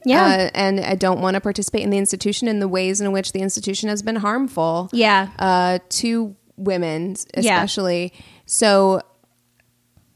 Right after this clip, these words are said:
Speaker 2: again, just like you were saying, it's just an important thing to be aware of the full history. And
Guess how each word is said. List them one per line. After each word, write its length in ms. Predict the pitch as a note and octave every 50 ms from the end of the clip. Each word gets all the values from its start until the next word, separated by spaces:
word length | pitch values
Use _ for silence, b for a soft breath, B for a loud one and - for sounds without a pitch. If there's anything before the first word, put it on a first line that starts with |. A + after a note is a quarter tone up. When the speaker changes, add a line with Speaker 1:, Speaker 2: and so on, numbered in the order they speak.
| _ -
Speaker 2:
again, 520 | G3 F#3+ G3 G#3 G#3 G3 F#3 F3 F3 G3
just 200 | - G3 F#3+ -
like 180 | G3 F#3+ - -
you 60 | F#3+
were 100 | F#3 F#3
saying, 360 | F3+ - G3+ F#3 F3+ F3+ F3+ F3+
it's 120 | F3+ -
just 180 | - F3+ - -
an 80 | F3+
important 460 | F3+ F3+ F3 - E3+ - F3 F#3 F3+
thing 300 | - F3+ F3+ F3 F3+ F3+
to 500 | F3+ - - F#3+ F3 F3 F3 F3 F3 E3 - - _ B3
be 120 | - G#3 F#3+
aware 440 | F#3 E3+ F3 E3 E3+ F3 F3+ - -
of 260 | F3+ F3+ F#3 F3+ F#3
the 80 | - F3+
full 220 | - - F#3 F3
history. 580 | E3+ D3+ F#3 F3 - - - A3+ A#3 A#3+ B3 B3 B B B B B B B -
And 240 | - G3+ G#3 G#3